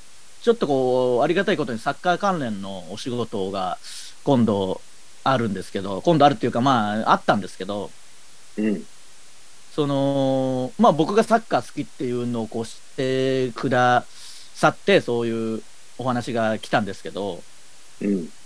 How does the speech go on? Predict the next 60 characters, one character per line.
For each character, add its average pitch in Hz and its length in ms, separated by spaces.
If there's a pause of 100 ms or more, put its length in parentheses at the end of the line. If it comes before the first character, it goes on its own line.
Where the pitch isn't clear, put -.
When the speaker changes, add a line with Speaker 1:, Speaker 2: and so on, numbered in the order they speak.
(500)
Speaker 1:
そ - 80
の、 131 60
僕 240 560
の、 233 320 (260)
あ 120 140
の、 107 100
Speaker 2:
う - 40
ん。 - 20
Speaker 1:
YouTube 185 800
を 98 80
見 110 140
ま 131 140
し - 80
た 90 140
っ - 20
て - 180
い 85 80
う。 90 260 (840)
Speaker 2:
う - 60
ん。 98 200 (880)
Speaker 1:
ま 175 220
あ、 - 20
あ 151 60
の、 147 280 (680)
も 220 140
し 220 100
発 - 240
表 247 120
で 233 40
き 247 80
る 233 40
よ 208 40
う - 20
に - 40
な 131 60
っ - 20
た 135 80
ら - 20
発 - 120
表 143 100
し 143 80
ま 139 80
す - 60
け 131 60
ど、 107 80
結 - 180
構 120 180
驚 208 300
く 202 120
よ 127 160
う 101 40
な、 101 260 (640)
Speaker 2:
う - 40
ん。 196 340
Speaker 1:
<laughs> - 380
驚 277 360
く 240 120
よ 226 220
う 214 40
な 123 340